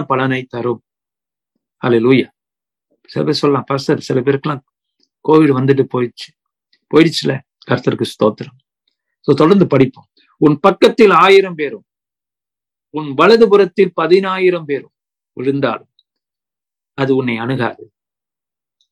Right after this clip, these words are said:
இந்த கான்ஃபிடன்ஸ், இந்த நிச்சயம் உனக்குள் இருக்க வேண்டும். அப்படி இருந்தால் இதோடைய பலனை நீ அதிகமாய் காண்பாய். உன் பக்கத்துல ஆயிரம் பேர் உன்-,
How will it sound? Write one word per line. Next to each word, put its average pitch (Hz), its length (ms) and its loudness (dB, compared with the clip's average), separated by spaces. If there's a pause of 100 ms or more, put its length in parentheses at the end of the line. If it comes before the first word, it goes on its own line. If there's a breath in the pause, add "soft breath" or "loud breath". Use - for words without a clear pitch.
(120)
இந்த 156 260 4 (160)
கான்ஃபிடன்ஸ், 175 560 2 (1300)
இந்த 151 300 2
நிச்சயம் 143 580 -2 (1000)
உனக்குள் 131 400 2
இருக்க 123 220 -2
வேண்டும். 104 400 -8 (920)
அப்படி 104 220 -2
இருந்தால் 120 560 4 (1300)
இதோடைய 110 320 -2
பலனை 127 380 0
நீ 117 160 -4
அதிகமாய் 113 640 -2
காண்பாய். 92 420 -12 (840)
உன் 127 200 4
பக்கத்துல 180 560 2
ஆயிரம் 160 380 2
பேர் 156 140 2
உன்-, 135 280 -2